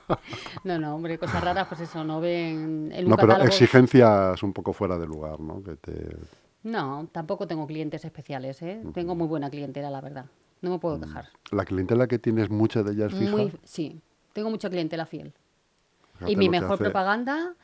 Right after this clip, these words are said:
Speaker 1: es el boca a boca
Speaker 2: Claro.
Speaker 1: con los clientes.
Speaker 2: Claro.
Speaker 1: Bueno, y venir a la radio hoy.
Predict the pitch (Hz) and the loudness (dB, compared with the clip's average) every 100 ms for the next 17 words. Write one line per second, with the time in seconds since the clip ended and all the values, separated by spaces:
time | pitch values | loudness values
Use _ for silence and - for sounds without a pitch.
0 | _ _ - 180 185 170 165 156 147 143 | _ _ -12 -10 -4 -4 -2 -4 -6 -8
1 | 143 - - 71 67 _ 165 165 160 147 | -14 -10 -8 -8 -10 _ -10 -8 -8 -10
2 | 160 147 _ _ _ _ _ - 76 - | -10 -16 _ _ _ _ _ -16 -12 -6
3 | 165 175 147 160 147 143 190 151 226 | -2 -2 -4 -6 -6 -6 -6 -8 -10